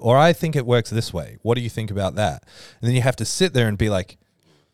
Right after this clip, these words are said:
I believe this stuff so, so strongly, but I never actually question it. And then when you question it, you're like, "You know what? That doesn't make sense. I need to go back to the drawing board on this." It j-, yeah.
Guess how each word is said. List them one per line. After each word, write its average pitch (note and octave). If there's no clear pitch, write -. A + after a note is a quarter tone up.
I C3+
believe C3
this C#3
stuff -
so, A2+
so G#2+
strongly, A#2
but -
I G2
never G#2
actually F2
question -
it. -
And A2+
then C3
when B2
you G#2
question -
it, F#2
you're G#2
like, A2
"You C#3
know G#3
what? A3+
That D#3
doesn't D3+
make A2+
sense. F2
I G2+
need C3
to B2
go G#2+
back F#2
to F2+
the D#2
drawing F2
board D2+
on A#1+
this." G#1+
It A#2
j-, A2
yeah. F2